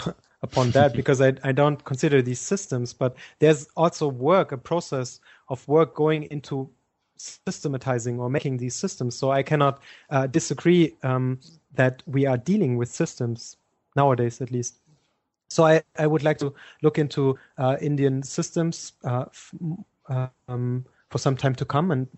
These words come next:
Speaker 1: right now I'm thinking about, uh, looking at, uh, Tamil Muslim medical practices, uh,
Speaker 2: Hmm.
Speaker 1: often termed also Unani.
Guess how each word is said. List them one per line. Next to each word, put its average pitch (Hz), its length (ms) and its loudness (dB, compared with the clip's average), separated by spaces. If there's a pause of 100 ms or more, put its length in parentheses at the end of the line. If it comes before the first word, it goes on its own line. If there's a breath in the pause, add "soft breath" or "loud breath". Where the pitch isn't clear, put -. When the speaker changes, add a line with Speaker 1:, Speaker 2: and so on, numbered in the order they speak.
(160)
Speaker 1:
right 139 160 0
now 151 200 0
I'm 135 140 -2
thinking 147 340 -2
about, 131 420 0 (440 soft breath)
uh, 117 220 -8 (280)
looking 139 360 -2
at, 123 360 -2 (380)
uh, 127 240 -2
Tamil 147 380 2
Muslim 139 920 0 (120)
medical 135 400 2
practices, - 840 -4 (380)
uh, 123 200 2
Speaker 2:
Hmm. 143 80 -2
Speaker 1:
often 139 260 -2
termed 135 300 2
also 127 240 0
Unani. 123 600 4